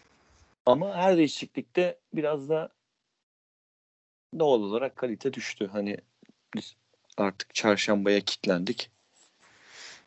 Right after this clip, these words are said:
diyebilirim. Yani bir, bir, bir böyle ciddi bir lig maçı daha test edebiliriz. Hatta orada belki Çağdaş'ın dediği gibi yedileri, altıları da görebiliriz.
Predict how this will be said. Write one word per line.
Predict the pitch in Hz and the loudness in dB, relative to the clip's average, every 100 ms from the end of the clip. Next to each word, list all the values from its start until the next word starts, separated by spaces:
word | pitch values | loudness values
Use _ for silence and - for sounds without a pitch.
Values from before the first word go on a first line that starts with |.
| _ _ _ - | _ _ _ -2
diyebilirim. | 110 113 107 95 | 6 6 6 4
Yani | 104 135 139 | 6 6 6
bir, | 135 | 0
bir, | 160 - 165 165 - _ _ 151 | 0 -4 0 -2 -4 _ _ -2
bir | 165 - - | -2 -2 -2
böyle | 135 139 | 0 0
ciddi | 117 117 - 165 | -2 -8 0 2
bir | 156 | 4
lig | 143 135 - - _ - | 2 -2 -4 -18 _ 2
maçı | 131 - | 2 6
daha | 131 135 120 | 6 6 4
test | - 135 - 127 | 6 4 6 6
edebiliriz. | 120 117 120 107 - - | 6 4 2 0 -4 -8
Hatta | 110 - 113 | -10 -2 2
orada | 113 113 107 110 | 4 2 2 2
belki | 110 104 - 104 - _ _ - | 2 0 -2 -8 -10 _ _ -16
Çağdaş'ın | - 107 104 - 113 | -4 0 0 -2 -4
dediği | 110 113 107 | 0 0 0
gibi | 104 120 - - - - | -2 -4 -6 -12 -12 -8
yedileri, | - 101 104 107 110 123 - _ _ _ - - | -2 2 4 6 8 6 4 _ _ _ -20 0
altıları | 110 107 - 104 98 98 | 4 4 4 -2 0 2
da | |
görebiliriz. | 117 110 104 104 95 - | 2 4 2 0 -6 -8